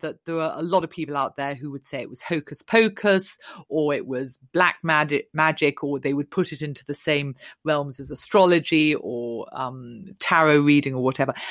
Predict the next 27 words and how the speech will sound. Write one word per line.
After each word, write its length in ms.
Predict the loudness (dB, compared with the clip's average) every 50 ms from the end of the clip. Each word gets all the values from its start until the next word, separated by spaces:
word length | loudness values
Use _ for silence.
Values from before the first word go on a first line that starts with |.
| -6 0
And 240 | 2 2 4 2 2
listen, 420 | 4 4 4 4 4 2 -2 -4 0 2
I've 200 | 4 4 4 2
had 220 | 2 0 -2 -2
to 60 | -4
become 260 | -8 -4 -2 -2 0 2
very, 420 | 4 4 6 6 6 4 2 0 -4 -14 _ _ _ _ _ _ _
uh, 300 | -4 -2 0 0 0 -2 0
tough-skinned, 720 | 2 2 2 2 0 -2 -2 0 0 0 0 -2 -6 -8 -6
and 280 | -6 -4 -4 -6 -8 -6 -2
that's, 320 | -2 -2 -2 -2 -6 -16 _ _ _ _ _ 2
that's 220 | 4 4 2 2
fine. 380 | 2 2 2 4 2 0 -2 0
And, 280 | 0 2 2 0 -2 0 0
and 160 | 2 4 6
I'm 160 | 4 4 6
very 260 | 6 6 6 6 4
happy 280 | 2 0 -2 -2 -4 -8
to 100 | -12 -10
meet 140 | -10 -8 -8
people 240 | -8 -10 -8 -8 -10
who 60 | -10
are 40 | -10
skeptical 640 | -6 -2 -2 -2 -2 -4 -10 -18 -14 -12 -12 -10
because 320 | -10 -12 -10 -8 -4 -2
I 120 | 0 0 0
like 280 | 0 0 -2 -2 -6